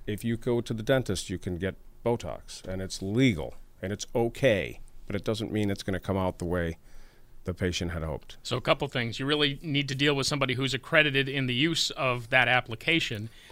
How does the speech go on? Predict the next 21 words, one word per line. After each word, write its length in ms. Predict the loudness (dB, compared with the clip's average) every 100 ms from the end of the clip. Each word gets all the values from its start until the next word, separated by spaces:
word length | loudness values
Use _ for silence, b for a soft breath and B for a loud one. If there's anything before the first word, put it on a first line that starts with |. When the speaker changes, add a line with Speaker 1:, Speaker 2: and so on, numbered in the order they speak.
| B 2
Speaker 2:
And 400 | 8 8 6 -4 -2
the 120 | 2
other 180 | 2 4
thing 180 | 4
that 100 | 2
occurs 280 | 0 0 0
to 80 | 0
me 100 | -2
is 100 | -2
kind 180 | 0 0
of 80 | 2
like 180 | 0
a, 120 | -2 -4 -12
a 100 | -10
side, 460 | 2 8 10 8 6
side 400 | 6 6 2 -2
note, 340 | -2 -4 -8 B B B B B
is 320 | 0 0 0 -2
how 260 | 4 6
much 400 | 8 6 4 -4
advanced 640 | -6 -2 4 6 6 0